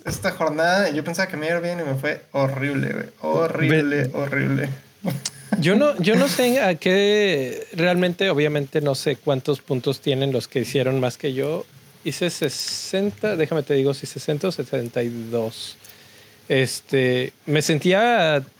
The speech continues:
Speaker 2: tranquilo, bien con mis puntos y de repente flechas rojas en todo, en todo, en todo. Entonces, <laughs> no entiendo nada. Eh, sesenta, sesenta puntos, que bueno, el average fue de cincuenta y nueve, entonces, eh,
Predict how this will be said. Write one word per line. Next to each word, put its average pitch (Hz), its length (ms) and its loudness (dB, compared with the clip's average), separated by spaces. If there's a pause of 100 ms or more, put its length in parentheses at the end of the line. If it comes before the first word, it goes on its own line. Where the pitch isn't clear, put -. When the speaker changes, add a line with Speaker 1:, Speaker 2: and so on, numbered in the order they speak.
(360)
Speaker 2:
tranquilo, 175 640 2
bien 170 320 2
con 175 200 0
mis 143 160 0
puntos 175 440 0
y - 20 4
de 135 140 4
repente 160 480 0
flechas 147 360 2
rojas 156 320 0
en 127 140 0
todo, 123 340 0
en 131 120 -2
todo, 165 320 2
en 147 80 -2
todo. 170 300 -2 (680)
Entonces, 139 540 2 (520)
<laughs> - 520 -14
no 151 80 2
entiendo 151 400 2
nada. 180 480 2 (120)
Eh, 123 720 2
sesenta, 143 540 -2
sesenta 160 480 -2
puntos, 196 680 -2 (440)
que 143 140 2
bueno, 147 260 4
el 135 100 4
average 160 460 2
fue 147 160 2
de 147 120 2
cincuenta 123 420 0
y 123 60 0
nueve, 135 220 2
entonces, 135 600 -2
eh, 123 160 -6